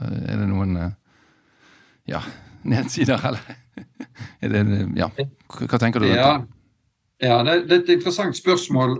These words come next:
Speaker 2: Vi, vi har jo liksom definert oss som Skift næringslivets klimaleder, og i,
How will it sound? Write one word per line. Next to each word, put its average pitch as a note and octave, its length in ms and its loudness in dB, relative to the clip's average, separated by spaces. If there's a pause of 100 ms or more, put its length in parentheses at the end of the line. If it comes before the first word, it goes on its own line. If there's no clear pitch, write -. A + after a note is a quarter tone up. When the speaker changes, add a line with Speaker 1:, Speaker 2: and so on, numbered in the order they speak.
Speaker 2:
Vi, D3+ 80 4 (320)
vi D#3+ 300 2
har D3+ 260 4
jo C3+ 180 2
liksom C#3 480 -2
definert C#3 560 0
oss A#2+ 140 -4
som B2+ 180 0
Skift - 400 -4
næringslivets C3+ 800 2
klimaleder, G#2+ 720 0
og D3 320 0
i, C#3+ 80 4